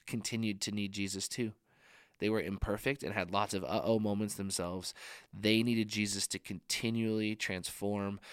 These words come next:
their lives just like you and I do. And yes, the religious elite, the put together, who thought themselves high and righteous, needed Jesus to fix their perspective.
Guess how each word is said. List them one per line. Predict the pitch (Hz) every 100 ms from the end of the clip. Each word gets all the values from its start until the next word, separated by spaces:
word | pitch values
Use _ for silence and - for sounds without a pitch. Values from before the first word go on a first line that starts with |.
| - -
their | 92
lives | 98 95 90 85 101
just | - 90 -
like | 85 90
you | 92 90 90
and | 69 78
I | 85
do. | 82 73 78 _ _ _ _ _
And | 98 98
yes, | 85 78 - - - - -
the | 87
religious | 92 85 92 95 -
elite, | 90 85 78 - - - _ _ _ _ _ -
the | 78 _
put | - 92
together, | 87 82 80 76 76 - - - _
who | -
thought | 90 - 98 78
themselves | 95 95 80 85
high | - 101 104 101 101 -
and | 85
righteous, | 87 85 82 80 87 - - - - - - -
needed | 95 101 104 104
Jesus | 98 92 92 90 87 -
to | 95
fix | - - 101 - -
their | 87
perspective. | 87 - - - 71 - - 64 -